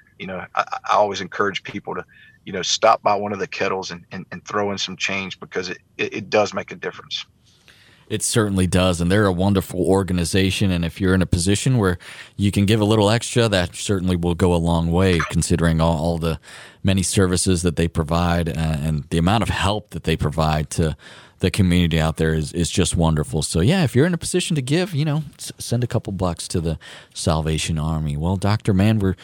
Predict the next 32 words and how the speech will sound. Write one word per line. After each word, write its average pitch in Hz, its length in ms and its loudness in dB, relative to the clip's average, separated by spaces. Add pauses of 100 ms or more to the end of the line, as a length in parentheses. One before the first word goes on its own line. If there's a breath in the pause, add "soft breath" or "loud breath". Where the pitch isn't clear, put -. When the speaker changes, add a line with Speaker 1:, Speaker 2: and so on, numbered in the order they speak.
(280 loud breath)
Speaker 2:
just - 260 2
about 110 300 4
out 110 220 0
of 101 100 -4
time 110 300 2
for 104 240 2
today. 104 320 2
I 110 60 4
wanna 101 180 2
remind 104 420 2
everyone 110 400 0
that 139 100 4
if 107 140 -2
you 117 80 0
wanna 107 140 2
find 127 380 2
more 120 180 6
information 117 560 2
about 110 260 2
Doctor 110 320 2
Mann, 113 340 4
whether 90 240 4
it's - 160 -2 (360 loud breath)
booking 135 340 4
an 113 60 4
appointment, 135 520 0
finding 127 520 4
an 98 220 4
office 113 440 2
close 113 320 2
to 107 140 2
you, 120 360 6